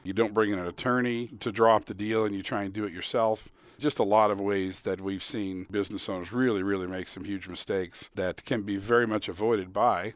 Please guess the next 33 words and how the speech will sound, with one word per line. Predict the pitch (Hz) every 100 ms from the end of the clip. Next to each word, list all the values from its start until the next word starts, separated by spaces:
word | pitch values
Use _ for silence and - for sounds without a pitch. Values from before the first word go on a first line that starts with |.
| -
planning | - 139 170 87 135 -
years | 107 107 123
in | 139
advance | 147 123 92 101 135 - - _ _ _
and | 101 101
bringing | 113 123 107
a |
team | 92 127 131
in | 95
to | 98
help | 101 101 -
you | 95
drive | 95 95 95 101 98 92
the | 92
valuation | 95 92 92 95 -
of | 92
that | 87 80
business. | 208 143 113
And | - 143
you | 147
need | 170
everybody | 147 160 147 131 123
in | 127 120
the, | 101
on | 107 127
your | 98
team | - 170 143 110
helping | 135 139 120 104
you | 101 98 95 _ _ -
drive | 117 117
that | 110
value | 98 98 87
higher. | 87 71 53